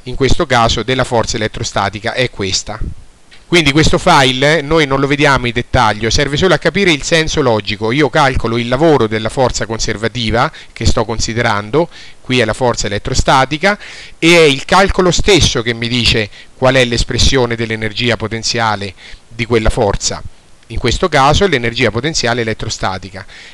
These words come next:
e dal calcolo stesso mi viene fuori la differenza tra l'energia potenziale elettrostatica all'inizio meno, eh, l'energia potenziale elettrostatica alla fine.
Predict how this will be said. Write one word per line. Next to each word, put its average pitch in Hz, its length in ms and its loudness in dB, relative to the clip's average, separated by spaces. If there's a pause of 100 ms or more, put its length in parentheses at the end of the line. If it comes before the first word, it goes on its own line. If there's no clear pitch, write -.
(100)
e 151 240 2
dal 123 220 0
calcolo 160 460 4
stesso 180 500 4
mi 208 80 -2
viene 131 240 0
fuori 151 300 2
la 123 80 0
differenza 131 680 -2
tra 127 260 0 (460)
l'energia 123 460 -2
potenziale 131 420 -2
elettrostatica 117 720 -4
all'inizio 220 640 2 (280)
meno, 175 640 2 (240)
eh, 123 240 0
l'energia 131 400 -2
potenziale 120 420 -2
elettrostatica 123 800 0
alla 117 160 -2
fine. 92 340 -10